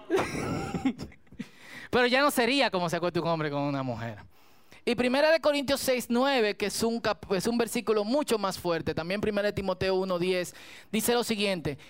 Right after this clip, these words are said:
"¿Ignoran acaso que los que hacen el mal no tendrán parte en el reino de Dios?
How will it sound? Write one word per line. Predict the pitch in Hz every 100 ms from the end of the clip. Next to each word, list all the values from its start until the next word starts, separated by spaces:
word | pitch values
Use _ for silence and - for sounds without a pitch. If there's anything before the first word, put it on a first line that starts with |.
| -
"¿Ignoran | 269 269 277 349 359
acaso | 339 - 294 262 - 196
que | 208
los | 214
que | - 214
hacen | 247 285 277
el | 277
mal | 262 214 175 160 - -
no | 226
tendrán | 247 269 254 254
parte | 247 247 254 254
en | 254
el |
reino | 247 247 247
de | 226
Dios? | 214 240 311 -